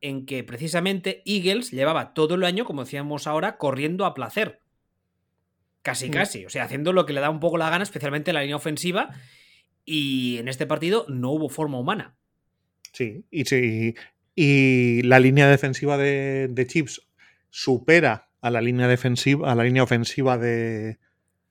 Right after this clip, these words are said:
Speaker 2: de Eagles en muchos momentos, que eso tampoco estaba en el guión. No estaba en el guión que Jalen Hurts tuviera que correr por su vida en muchos momentos, en la primera parte sobre todo, y tampoco estaba en el guión que Jalen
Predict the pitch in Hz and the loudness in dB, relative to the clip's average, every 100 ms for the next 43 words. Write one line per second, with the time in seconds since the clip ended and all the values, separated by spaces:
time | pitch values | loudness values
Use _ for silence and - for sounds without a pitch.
0 | _ _ - 135 175 165 185 262 - 127 | _ _ 2 6 8 8 4 2 -4 -4
1 | 131 135 127 147 170 165 226 - - _ | -2 -2 0 2 2 2 0 0 -18 _
2 | _ - 139 107 131 131 123 123 127 123 | _ -8 -6 -2 0 0 0 0 2 2
3 | 123 123 127 123 123 165 147 156 208 185 | 2 2 0 0 0 2 4 6 8 8
4 | 139 110 170 165 123 131 135 123 143 - | 6 2 -2 -2 0 0 0 0 0 2
5 | 135 127 120 131 131 139 123 131 139 101 | 2 2 0 0 0 -2 0 2 2 0
6 | _ _ _ _ _ - 127 135 131 110 | _ _ _ _ _ 0 2 4 2 0
7 | 123 151 147 151 127 104 113 113 120 120 | 0 0 -2 -4 -6 -6 -6 -4 -4 -4
8 | 123 131 147 - _ _ _ _ _ _ | -4 -2 -2 -4 _ _ _ _ _ _
9 | _ _ _ _ _ _ _ _ - 135 | _ _ _ _ _ _ _ _ -6 2
10 | 139 131 131 131 151 156 165 196 226 233 | 4 4 4 2 2 4 6 6 4 0
11 | 131 120 139 147 | 0 4 4 4